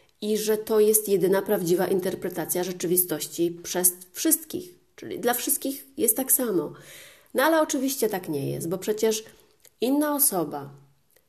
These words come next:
która ma swoje soczewki, czyli ma swoje przekonania, e, i te przekonania są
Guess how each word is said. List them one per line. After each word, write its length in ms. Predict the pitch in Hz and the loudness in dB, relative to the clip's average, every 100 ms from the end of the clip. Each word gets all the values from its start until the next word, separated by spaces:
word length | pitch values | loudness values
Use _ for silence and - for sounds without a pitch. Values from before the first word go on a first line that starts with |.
| - | -8
która 220 | 208 190 | -2 0
ma 120 | 208 | 4
swoje 420 | - - 269 269 | 4 4 6 8
soczewki, 560 | 208 175 - 143 - - | 6 4 0 -4 -4 -8
czyli 260 | - 160 175 | -4 2 4
ma 280 | 170 - - | 4 2 2
swoje 440 | - 196 254 247 | 2 6 6 6
przekonania, 840 | - 170 165 160 151 151 147 165 180 - | 2 -6 -4 -2 -2 -2 -4 -4 -6 -8
e, 500 | 160 160 165 170 160 - | -6 -4 -2 -2 -2 -6
i 80 | 180 | -8
te 120 | 180 | -6
przekonania 480 | 175 175 180 175 185 | -6 -4 0 4 4
są 240 | 190 208 | 2 0